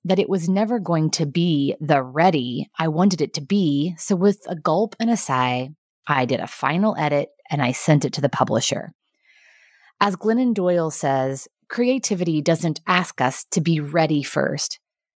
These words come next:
It finds us on the bathroom floor, hands us an invitation, and says,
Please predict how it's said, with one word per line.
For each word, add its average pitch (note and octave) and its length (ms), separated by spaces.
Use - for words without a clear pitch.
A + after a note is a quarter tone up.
It F#3 160
finds G#3+ 380
us A#3+ 160
on F3 160
the D3 80
bathroom F3 460
floor, C#3 540
hands G3+ 280
us A3 160
an G#3+ 80
invitation, D#3+ 640
and C#3 160
says, C#3+ 520